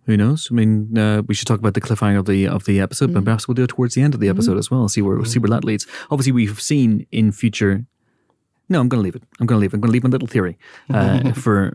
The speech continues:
Speaker 1: for later on, uh, when we talk about the cliffhanger and, and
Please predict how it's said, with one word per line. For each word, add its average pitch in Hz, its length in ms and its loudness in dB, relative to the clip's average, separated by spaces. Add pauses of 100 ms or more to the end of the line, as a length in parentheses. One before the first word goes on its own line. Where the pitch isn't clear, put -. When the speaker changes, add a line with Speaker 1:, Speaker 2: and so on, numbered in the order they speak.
Speaker 1:
for 110 220 0
later 95 300 2
on, 87 160 -2 (380)
uh, 110 400 0
when - 180 -2
we 98 80 4
talk 95 200 -2
about 92 200 -2
the - 60 -10
cliffhanger 87 500 -4
and, 85 220 -8
and 85 240 -10